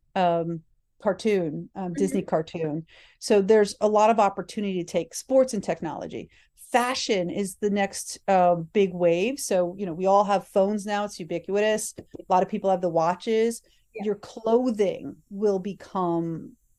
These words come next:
Speaker 1: um, very, uh, t-, technolo-, tech digitized, if you will, and all sorts of things,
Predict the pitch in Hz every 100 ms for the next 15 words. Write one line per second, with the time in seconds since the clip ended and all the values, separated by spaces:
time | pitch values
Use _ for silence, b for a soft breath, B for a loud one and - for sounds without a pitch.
0 | _ 180 170 156 156 160 175 196 190 185
1 | 185 175 170 165 _ - 160 160 - -
2 | _ - 233 208 185 170 170 170 - _
3 | - 214 - _ _ _ _ _ _ -
4 | 240 214 202 - 160 143 165 185 175 175
5 | 160 165 180 254 B B B 202 208 214
6 | 220 - 214 214 190 - 170 160 -